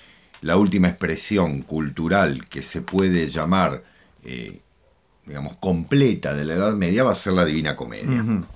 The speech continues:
Speaker 1: La Divina Comedia tenemos lo profano y lo sagrado
Speaker 2: Ujú.
Speaker 1: sumado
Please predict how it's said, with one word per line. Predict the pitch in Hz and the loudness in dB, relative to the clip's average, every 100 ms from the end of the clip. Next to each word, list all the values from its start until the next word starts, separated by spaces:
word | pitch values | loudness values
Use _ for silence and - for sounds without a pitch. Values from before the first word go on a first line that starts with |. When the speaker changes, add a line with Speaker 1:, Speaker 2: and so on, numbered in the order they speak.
| - - | -18 -4
Speaker 1:
La | 85 | 2
Divina | 104 135 147 | 4 4 4
Comedia | 131 165 175 139 | 4 4 6 4
tenemos | 107 87 67 65 62 | 2 0 -2 -6 -2
lo | 90 98 | -2 -2
profano | 113 120 - 135 76 71 | -4 -2 0 0 0 -4
y | |
lo | 90 131 | -4 -4
sagrado | - 85 87 98 98 104 | -2 -2 0 2 2 0
Speaker 2:
Ujú. | 117 - - - - _ | -2 -8 -20 -20 -20 _
Speaker 1:
sumado | - 90 82 90 90 90 | -6 -2 2 4 6 4